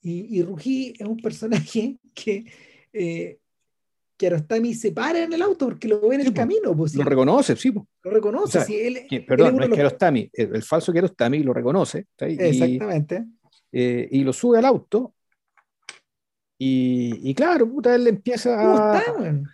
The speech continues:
Speaker 2: Claro. ¿Cómo está? No, aquí estamos, empieza a contar, puta, el cagazo para allá, el cagazo para acá, weón, ¿cachai? Y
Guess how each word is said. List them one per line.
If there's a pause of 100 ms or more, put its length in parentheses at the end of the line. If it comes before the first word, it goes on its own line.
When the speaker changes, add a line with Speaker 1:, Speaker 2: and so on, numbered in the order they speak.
(400)
Speaker 2:
Claro. (1300)
¿Cómo
está?
No,
aquí
estamos,
empieza
a
contar,
puta,
el
cagazo
para
allá,
el
cagazo
para (120)
acá,
weón,
¿cachai?
Y